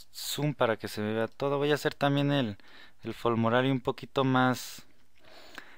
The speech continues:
eh, más grande <clears throat> para que se aprecie mejor lo que viene siendo el,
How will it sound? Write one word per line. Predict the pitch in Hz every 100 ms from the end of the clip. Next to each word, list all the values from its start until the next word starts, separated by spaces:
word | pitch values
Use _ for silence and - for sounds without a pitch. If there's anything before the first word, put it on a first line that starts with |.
| -
eh, | - 113 110
más | 120 120
grande | 117 131 139 135 160 165 127 - - - - - - - -
<clears throat> | - - - -
para | 107 104
que | 110
se | 113
aprecie | 107 117 113 123
mejor | 123 104 117 117
lo | 117
que | 110
viene | 107 110
siendo | - 110 110 107
el, | 104 95